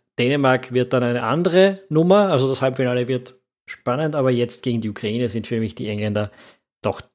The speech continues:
deutlicher Favorit. Und sei es nur, weil die Ukraine einfach kein besonders gutes Team ist, <laughs> ähm, das auch irgendwie eher zufällig in dieses Achtelfinale, äh, Viertelfinale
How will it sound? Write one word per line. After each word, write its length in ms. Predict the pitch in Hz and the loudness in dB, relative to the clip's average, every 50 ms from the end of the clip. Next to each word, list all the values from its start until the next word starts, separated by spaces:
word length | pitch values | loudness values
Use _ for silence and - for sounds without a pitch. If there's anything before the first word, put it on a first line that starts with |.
| _ _ | _ _
deutlicher 400 | - 107 143 - 160 135 135 135 | 2 2 4 4 4 4 4 2
Favorit. 560 | - 131 120 120 110 110 110 113 113 - - _ _ _ _ _ _ _ _ _ _ _ _ _ | 2 -2 -4 -4 -4 -2 -4 -4 -4 -6 -12 _ _ _ _ _ _ _ _ _ _ _ _ _
Und 120 | 127 101 - | -12 -6 0
sei 260 | - - - 170 - | 0 2 4 4 4
es 100 | - 127 | 4 4
nur, 100 | 135 131 | 4 4
weil 140 | 113 123 117 | 4 4 4
die 80 | 110 120 | 2 2
Ukraine 420 | 117 - - 117 110 110 113 110 | 0 0 -2 -2 -2 0 0 -2
einfach 320 | 107 101 - - 107 - - | -2 -4 -4 -6 -8 -8 -6
kein 220 | - 98 113 139 | -4 -2 2 2
besonders 400 | 143 127 120 117 110 113 107 - | 2 4 2 2 2 0 -2 -2
gutes 260 | - 101 95 107 - | -4 -4 -4 -4 -4
Team 260 | - - - - 139 139 | -6 -6 -6 -4 -2 0
ist, 280 | 127 - - - - - - - | 2 2 2 0 0 -6 -10 -12
<laughs> 140 | - 165 - | -12 -6 -4
ähm, 400 | 143 120 120 120 123 127 127 123 - - - - - - - - - _ _ _ _ | -2 0 0 2 2 0 0 -2 -6 -12 -18 -18 -20 -20 -20 -20 -20 _ _ _ _
das 460 | - 139 - - - - - _ _ _ _ | -4 -2 -2 -2 -2 -4 -8 _ _ _ _
auch 260 | _ 120 120 120 - - | _ 2 4 4 6 4
irgendwie 500 | 143 123 120 123 - 117 123 135 117 110 | 4 4 2 0 0 0 -2 0 0 0
eher 160 | 110 113 113 | 0 -2 0
zufällig 500 | - - 147 123 120 127 107 107 101 104 | 0 0 2 4 4 2 2 2 -2 -6
in 100 | 110 113 | -4 0
dieses 280 | 131 113 - 110 131 | 2 4 4 6 6
Achtelfinale, 600 | 160 117 101 - - 131 - 123 117 117 113 113 113 | 6 4 4 0 -2 -2 0 0 0 0 0 0 -2
äh, 140 | 131 120 110 | -2 -2 0
Viertelfinale 640 | - 135 127 127 120 127 117 107 104 107 104 95 | 0 0 0 0 -2 -2 -2 -2 -2 -2 -4 -4